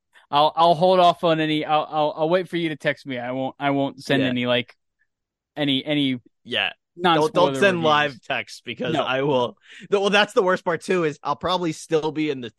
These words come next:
Speaker 2: show, the theater show.
Speaker 1: Mm-hmm.
Speaker 2: So, like, I'll get out of the theater and have, like, the s-, the spam of, like,
Speaker 1: Oh, like,
Speaker 2: reaction
Speaker 1: yeah, yeah,
Speaker 2: text.
Speaker 1: yeah. Or, like, someone's walking by, like, "Oh my God, can you, did you, can you
Speaker 2: Oh,
Speaker 1: believe
Speaker 2: that is
Speaker 1: that?"
Speaker 2: my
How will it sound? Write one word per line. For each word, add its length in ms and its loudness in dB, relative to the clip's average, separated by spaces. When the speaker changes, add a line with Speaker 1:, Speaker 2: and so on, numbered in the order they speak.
Speaker 2:
show, 440 -4
the 100 -8
theater 320 -4
show. 380 -4
Speaker 1:
Mm-hmm. 140 -4
Speaker 2:
So, 100 4
like, 160 2
I'll 80 -2
get 160 0
out 180 0
of 80 -6
the 100 -8
theater 360 -4
and 100 -8
have, 160 -4
like, 220 -4
the 60 -8
s-, 360 -14
the 120 -12
spam 380 0
of, 160 -10
like, 420 -8
Speaker 1:
Oh, 240 6
like, 100 4
Speaker 2:
reaction 360 -2
Speaker 1:
yeah, 100 0
yeah, 160 2
Speaker 2:
text. 140 0
Speaker 1:
yeah. 100 -2
Or, 80 4
like, 140 2
someone's 320 -2
walking 320 -4
by, 180 0
like, 160 -8
"Oh 100 -10
my 120 -16
God, 260 -12
can 160 -4
you, 140 -6
did 220 -12
you, 160 -6
can 140 2
you 100 4
Speaker 2:
Oh, 60 2
Speaker 1:
believe 260 0
Speaker 2:
that 140 6
is 120 -2
Speaker 1:
that?" 80 -10
Speaker 2:
my 140 0